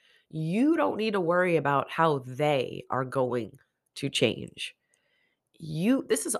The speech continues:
all a you thing. This is an inside job, right? So today's discussion, I wanna talk about the stages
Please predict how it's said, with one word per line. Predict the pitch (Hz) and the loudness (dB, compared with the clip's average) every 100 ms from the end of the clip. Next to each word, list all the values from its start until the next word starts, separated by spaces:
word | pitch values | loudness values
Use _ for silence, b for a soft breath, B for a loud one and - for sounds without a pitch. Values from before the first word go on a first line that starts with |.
| - | 2
all | 175 170 156 - | 4 4 2 -2
a | 151 | -2
you | 139 123 135 156 | -2 0 -2 -2
thing. | - 92 95 | -2 -6 -4
This | 160 262 | -6 -6
is | 247 | -4
an | 151 - | -4 -4
inside | 151 156 147 127 117 | -6 -4 -4 -2 -4
job, | - 113 85 62 - - - | -4 -2 -2 -2 -8 -14 -4
right? | 120 156 - B B B B | 0 0 -2 B B B B
So | - 220 214 180 - _ _ - | -2 2 2 0 -8 _ _ -4
today's | 247 254 392 | 4 6 6
discussion, | - - - 139 - 156 185 185 _ _ _ _ _ _ - | 2 -2 0 0 2 0 0 -6 _ _ _ _ _ _ -6
I | 170 | -4
wanna | 202 311 | -2 -2
talk | - 175 165 | 2 4 4
about | 165 151 | 2 -2
the | - | -2
stages | - 143 139 143 135 131 | -4 0 0 0 -4 -4